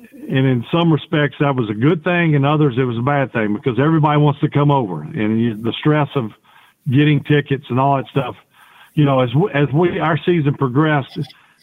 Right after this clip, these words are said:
you know, w-, we knew we were positioning ourselves for,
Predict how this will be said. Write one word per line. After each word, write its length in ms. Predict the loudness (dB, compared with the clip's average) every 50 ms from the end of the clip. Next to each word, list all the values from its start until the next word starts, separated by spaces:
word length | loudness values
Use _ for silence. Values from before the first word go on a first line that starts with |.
| -14 -6
you 220 | -2 0 2 2 4
know, 140 | 2 2
w-, 520 | 0 0 -2 -4 -6 -4 -2 -2 -2 -4 -4 -2
we 220 | 0 2 2 4
knew 180 | 4 4 4 4
we 160 | 4 4 4
were 160 | 2 2 0
positioning 600 | -2 -2 -2 0 2 2 0 0 0 0 0 0
ourselves 480 | 0 0 -2 -2 -2 -2 0 0 -2 -4
for, 320 | -4 -2 -2 -2 -2 -4